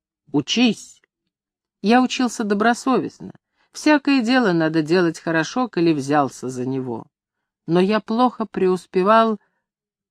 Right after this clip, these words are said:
в заманивании покупателей и в торговле. Эти угрюмые мужики, скупые на слова, старухи, похожие на крыс, всегда чем-то испуганные, поникшие, вызывали у меня жалость к ним.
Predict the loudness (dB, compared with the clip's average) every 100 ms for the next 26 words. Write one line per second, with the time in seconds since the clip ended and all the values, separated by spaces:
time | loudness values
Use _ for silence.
0 | _ _ -4 0 2 4 2 0 0 0
1 | 0 -2 -4 -4 -4 -2 -4 -4 -4 -4
2 | -4 -6 -6 -4 -4 -2 -2 -4 -4 -14
3 | -20 _ _ _ _ _ 2 2 4 4
4 | 4 2 2 2 2 2 0 -2 -2 -4
5 | -4 -6 -6 0 2 4 2 -2 -4 -2
6 | -2 -2 -4 -6 _ -20 -8 2 4 4
7 | 2 -2 0 0 2 0 2 2 4 4
8 | 2 0 0 -2 -4 -4 -2 0 -2 -2
9 | -2 0 0 0 -4 2 2 2 0 0
10 | -2 _ 0 2 2 2 -2 -8 -8 -8
11 | _ -20 -6 -2 2 4 4 4 2 0
12 | 0 0 -4 _ -10 -2 2 2 2 -4
13 | _ -10 -8 -8 -10 -16